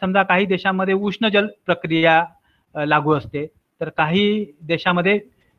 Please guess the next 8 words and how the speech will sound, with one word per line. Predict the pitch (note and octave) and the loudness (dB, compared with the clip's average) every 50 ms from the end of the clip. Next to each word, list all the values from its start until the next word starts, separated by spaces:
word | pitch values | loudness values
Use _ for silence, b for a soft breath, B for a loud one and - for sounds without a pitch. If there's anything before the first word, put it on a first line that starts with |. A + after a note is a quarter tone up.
| _ _ _ - | _ _ _ -6
अ, | D#3 D3+ D#3 D3+ D3+ D3+ D#3 D3+ C#3 | -2 0 2 4 4 4 2 2 -2
विकिरण | D#3+ D#3 D3 F#3+ A#3+ A#3+ - A#3+ A3 A3+ G#3+ | -4 0 4 4 4 4 4 4 6 6 4
प्रक्रिया | G3+ G#3 F#3 G3 G#3 E3+ E3+ E3 D#3+ | 6 4 2 4 4 6 6 6 6
लागू | D#3 D3+ C#3+ D3 D3 D3 | 6 4 4 4 4 4
असते, | C#3+ B2+ - - C#3+ C#3 | 4 2 0 -2 -2 -2
तर | D3+ - - E3 | -2 0 -2 -2
काही, | D#3+ - E3 C#3 E3 F#3 G#3 G#3+ A3 A3+ G#3 _ b b b b b b b _ | 0 2 0 2 4 4 4 4 2 0 -4 _ b b b b b b b _
अ, | F3 | 0